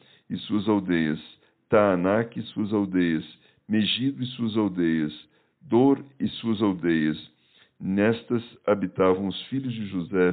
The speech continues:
filho de Israel. Descendentes de Aser. Os filhos de Aser, Imna, Isvá, Isvi e Berias e Sera, irmão deles, irmã deles. Os filhos de Berias: Eber e Malquiel.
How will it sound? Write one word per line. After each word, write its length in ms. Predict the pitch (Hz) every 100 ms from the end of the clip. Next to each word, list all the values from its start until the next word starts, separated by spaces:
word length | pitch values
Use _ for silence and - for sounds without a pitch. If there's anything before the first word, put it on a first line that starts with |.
| -
filho 220 | 92 85 82
de 100 | 82
Israel. 540 | 73 85 76 62 58 - _ _ _ _ _ -
Descendentes 640 | 98 120 110 120 117 107
de 140 | 104
Aser. 420 | 87 78 - 82 82 _ _ _
Os 160 | - 113
filhos 280 | 175 175 143
de 120 | 120
Aser, 480 | 98 104 - 139 139 - _ _ _ _ -
Imna, 540 | 120 135 139 143 139 - _
Isvá, 640 | 104 98 90 101 107 127 - - _
Isvi 540 | - 120 120 120 127 -
e 80 | 101
Berias 580 | 90 90 101 113 110 107
e 80 | 107 -
Sera, 420 | 90 80 76 67 - _ -
irmão 340 | 87 95 98
deles, 380 | 90 80 76 71 - _ _ _ _ _ _ -
irmã 420 | 110 92 101 107
deles. 400 | 90 80 69 71 - _ _ _ _ _ _ -
Os 160 | 120 117
filhos 260 | 160 147 131
de 60 |
Berias: 560 | 117 117 104 104 82 76 - - _ _ -
Eber 500 | 104 120 123 143 139 -
e 120 | 110
Malquiel. 840 | 98 107 110 - 98 90 78 67